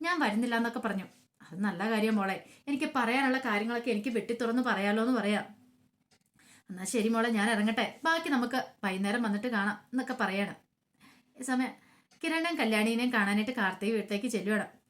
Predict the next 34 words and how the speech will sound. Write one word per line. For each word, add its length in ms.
അവർക്ക് 340
ഭയങ്കര 240
സന്തോഷമായി. 560
"വാ 180
കാർത്തി 340
ചേച്ചി" 160
എന്ന് 100
പറഞ്ഞ് 200
കല്യാണി 320
വിളിച്ച് 220
അകത്തേക്ക് 340
കൊണ്ടുപോവാണ്. 400
"അല്ല 160
എന്താ 280
പതിവിലും 400
വീരത് 260
ഈ 100
വഴിക്ക്?" 320
"അല്ല 160
ഇന്ന് 160
അമ്മയ്ക്ക് 300
കോടതി 320
പോകേണ്ട 240
ദിവസമാ, 340
ഇന്നാണ് 440
ഡിവോഴ്സ് 400
കേസ് 240
വിളിച്ചിരിക്കുന്നത്" 520
പറയാണ്. 300
"ഏ, 80
കോടതി, 320
അല്ല 140
കോടതി 320
കൊടുത്തിട്ടുണ്ടല്ലോ, 580